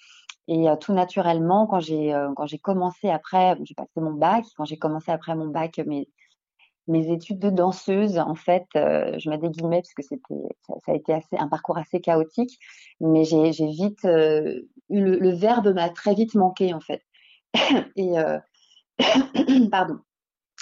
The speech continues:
Et du coup, je me suis orientée vers un, une formation, euh,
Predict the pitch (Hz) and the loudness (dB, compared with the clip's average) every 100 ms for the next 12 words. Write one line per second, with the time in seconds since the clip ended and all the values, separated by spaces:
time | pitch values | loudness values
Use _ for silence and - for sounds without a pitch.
0 | - 208 165 170 - 214 202 170 - 202 | -4 -4 -2 -4 -2 0 0 -2 -2 0
1 | 175 165 151 196 175 165 156 151 160 160 | 0 -2 -2 -2 -2 -4 -4 -6 -6 -4
2 | 175 165 151 - 170 180 160 | -4 -2 -6 -8 -6 -4 -6